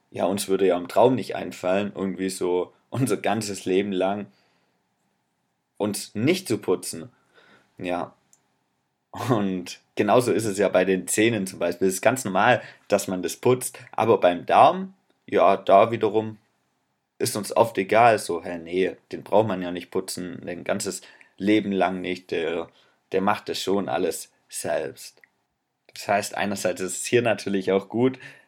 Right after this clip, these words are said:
wenn wir, ja, da nicht so viel Müll und Dreck reinschütten, damit der einfach sauber bleibt und gelegentlich halt auch mal was dafür tun, dass hier auch wieder schön durchgeputzt wird.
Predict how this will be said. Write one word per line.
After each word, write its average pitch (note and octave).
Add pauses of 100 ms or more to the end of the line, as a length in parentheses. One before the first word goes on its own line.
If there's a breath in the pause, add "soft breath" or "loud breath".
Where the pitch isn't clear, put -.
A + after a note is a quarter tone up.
(120)
wenn G2
wir, F#2+ (460)
ja, F2+
da F#2
nicht G2+
so F#2
viel F#2+ (380)
Müll A2+
und F#2+
Dreck - (120)
reinschütten, B2
damit G#2+
der G2+
einfach F#2+
sauber G2
bleibt A2+ (320 loud breath)
und C3+
gelegentlich D3
halt A#2+ (280)
auch B2
mal G#2
was G2+
dafür G2
tun, G#2 (240 loud breath)
dass F#2+
hier F#2+ (220)
auch G2+
wieder F2+
schön F2+ (240)
durchgeputzt -
wird. -